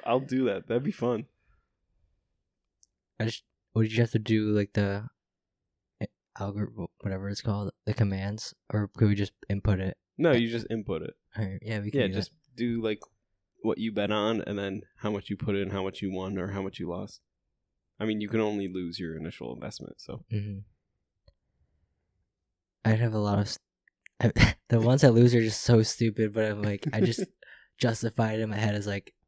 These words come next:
Speaker 2: "All right, this is gonna hit." <laughs>
Speaker 1: Exactly. It's like, <laughs> "Yo, this could totally happen."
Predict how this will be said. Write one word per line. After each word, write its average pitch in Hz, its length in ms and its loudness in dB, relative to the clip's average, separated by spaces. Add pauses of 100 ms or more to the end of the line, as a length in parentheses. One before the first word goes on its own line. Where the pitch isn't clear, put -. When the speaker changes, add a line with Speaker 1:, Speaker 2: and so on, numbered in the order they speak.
Speaker 2:
"All 113 80 -2
right, 98 120 -4
this 98 120 -10
is 104 100 -10
gonna 101 160 0
hit." 101 240 -6 (280)
<laughs> - 80 2 (200)
Speaker 1:
Exactly. 123 560 2
It's 101 100 -2
like, - 160 2 (260)
<laughs> - 260 -20
"Yo, 147 160 -4
this 123 240 -8
could 165 220 -8
totally 147 600 -14
happen." 139 480 -18